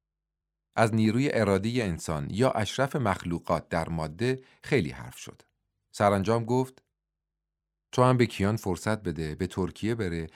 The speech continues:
و شاید با نقره برگرده. او هم انگیزه داره، هم استحکام و هم جنگندگی. تو سد راهش نشو.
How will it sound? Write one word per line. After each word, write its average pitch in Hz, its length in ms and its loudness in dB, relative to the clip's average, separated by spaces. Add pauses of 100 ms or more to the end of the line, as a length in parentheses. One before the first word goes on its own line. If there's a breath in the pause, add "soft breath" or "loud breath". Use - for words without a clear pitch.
(140 loud breath)
و 113 100 2
شاید 151 260 -2
با 139 120 0
نقره 110 340 0
برگرده. 67 580 -8 (640)
او 147 200 4
هم 139 180 2
انگیزه 101 460 0
داره، 82 360 0
هم 127 240 0
استحکام 95 640 -2 (240 loud breath)
و 120 100 4
هم 156 200 0
جنگندگی. 78 760 -2 (1200)
تو 113 100 0
سد 107 300 2
راهش 98 420 0
نشو. 85 300 -4